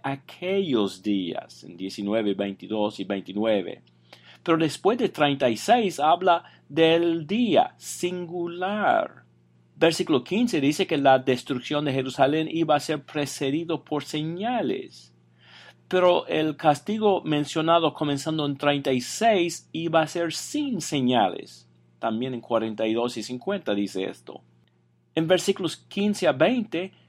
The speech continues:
Jesús dijo que los cristianos debieran huir. Pero en el juicio mencionado comenzando en treinta y seis, iba a ser imposible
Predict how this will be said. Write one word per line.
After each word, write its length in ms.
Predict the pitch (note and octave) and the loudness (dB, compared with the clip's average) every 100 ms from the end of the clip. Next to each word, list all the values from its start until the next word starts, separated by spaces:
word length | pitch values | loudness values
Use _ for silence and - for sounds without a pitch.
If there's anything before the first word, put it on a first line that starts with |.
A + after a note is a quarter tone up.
| _ | _
Jesús 460 | F#3 E3+ - A#3 E3 | 4 4 4 -2 0
dijo 320 | F3+ F#3 G3+ | -4 -2 -4
que 140 | F3+ | 0
los 180 | D#3+ D3+ | -2 -2
cristianos 500 | - D#3 - F#3 G3+ | -4 -6 -2 -2 0
debieran 640 | D#3+ D3+ D#3+ E3+ F#3 F#3 - | 0 -2 0 0 0 -2 -4
huir. 640 | E3+ F3 G3+ B3 D#3+ - - B2+ _ _ _ - - - _ | -6 -4 -2 -2 -2 -4 -10 -20 _ _ _ -20 -20 -20 _
Pero 420 | F#3+ F3+ F3 D#3 _ _ _ | 4 8 6 6 _ _ _
en 120 | - D3+ | -2 0
el 160 | D3 | 0
juicio 440 | C3+ F3+ F#3+ - D3+ | 0 0 0 -2 0
mencionado 800 | C#3+ C#3 D#3+ D3+ D#3+ D#3+ C#3+ - | -2 -2 0 6 6 6 2 0
comenzando 500 | C#3+ C#3 C#3 D#3 D3 | -2 -2 -2 -2 -2
en 80 | |
treinta 380 | C3+ C#3 C#3 C#3 | 0 -2 0 0
y 80 | B2 | 0
seis, 680 | - - B3 F#3+ F#3 F3+ _ _ _ _ - | -2 -2 2 2 2 -4 _ _ _ _ -6
iba 320 | F#3+ G3+ F#3+ | -2 2 2
a 60 | F3 | 2
ser 360 | - F#3+ - - | 0 -2 -2 -4
imposible 1160 | F#3+ F#3 F3+ F3+ - - D4 B3+ A2 F#2 - | -4 -4 -4 -4 -6 -4 -2 -2 -4 -4 -6